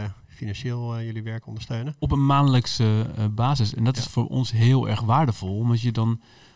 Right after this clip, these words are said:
Speaker 2: ehm, een soort van, ja, basisstructuur krijgt waarin je weet, we kunnen gewoon doorgaan met dingen die we doen. En ik, de, de hele subsidiewereld is,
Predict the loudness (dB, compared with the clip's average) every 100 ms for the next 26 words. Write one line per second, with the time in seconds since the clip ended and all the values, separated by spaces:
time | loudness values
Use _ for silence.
0 | _ 0 2 4 2 2 0 2 4 4
1 | 2 0 2 2 4 2 0 -2 4 4
2 | 4 -4 -2 2 2 2 0 0 -8 -16
3 | _ -8 0 2 4 2 4 2 2 2
4 | 2 2 0 0 0 2 2 0 -6 -20
5 | -20 _ _ -4 0 0 0 -10 _ -20
6 | _ -12 -12 -12 _ -2 2 2 2 0
7 | 2 6 8 6 4 2 0 -4